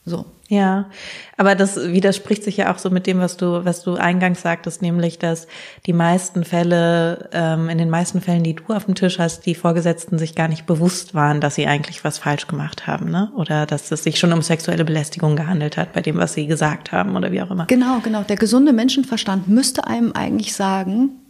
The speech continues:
Speaker 1: da ist die Grenze. Und deswegen denken die ja auch alle, die Arbeitgeber, ja, dass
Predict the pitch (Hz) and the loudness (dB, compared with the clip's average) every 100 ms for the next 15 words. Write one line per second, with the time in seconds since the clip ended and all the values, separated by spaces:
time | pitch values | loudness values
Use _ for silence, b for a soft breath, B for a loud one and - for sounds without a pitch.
0 | _ _ 190 190 196 208 175 170 160 - | _ _ -2 -2 -2 -2 0 0 0 -4
1 | - - 214 - 170 175 165 190 196 190 | -8 -8 -14 -6 -4 -2 0 2 4 2
2 | 180 165 233 269 247 247 233 - 220 - | 0 0 2 2 2 2 2 0 -2 -2
3 | 233 254 233 - 220 214 233 - 202 254 | -2 -2 -2 -4 -2 0 0 -2 0 2
4 | 262 269 277 B B B B 214 226 214 | 2 0 -4 B B B B -2 0 -2
5 | - | -4